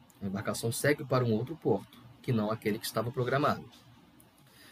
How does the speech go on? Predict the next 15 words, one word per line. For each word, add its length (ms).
Na 220
alteração 720
de 80
rota, 680
né, 160
a 100
alteração 600
de 80
rota, 560
o 120
destino, 760
ele 160
permanece 640
o 40
mesmo, 420